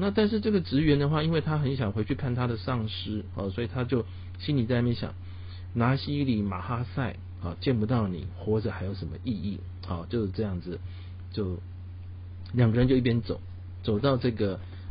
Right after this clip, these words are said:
呃，林地的这个旁边的时候呢，哈，他的上司啊，突然从空中出现，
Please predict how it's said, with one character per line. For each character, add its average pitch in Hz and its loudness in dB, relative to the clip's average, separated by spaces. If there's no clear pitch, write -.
呃， 101 0
林 107 0
地 135 2
的 98 0
这 117 -2
个 90 -2
旁 117 0
边 135 6
的 123 2
时 101 -4
候 120 0
呢， 98 0
哈， 87 -4
他 117 -2
的 95 -2
上 127 -2
司 120 -2
啊， 78 -6
突 165 0
然 113 0
从 120 4
空 143 6
中 139 4
出 117 -2
现， 101 -2